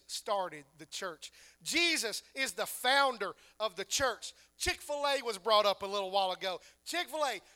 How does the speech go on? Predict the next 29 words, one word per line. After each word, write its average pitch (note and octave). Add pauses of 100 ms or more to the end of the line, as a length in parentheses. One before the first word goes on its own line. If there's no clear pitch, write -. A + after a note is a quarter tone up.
(180)
Truett F4 (120)
Cathy A#3 (520)
made D4+
sure A#3+ (240)
Chick-fil-A D#4
operated A#3+
in G#3+
a G#3+
certain A3
way. F#3+ (280)
And G3
you G#3
know C#4
why C4+
he D4+
could D4
say, D4+ (140)
"We're A#3+
gonna A#3+
be G#3
closed C#4+
on C#4+
Sundays, C#4+
even C4
though C4
we're A#3+
missing A#3+
out C4+
on B3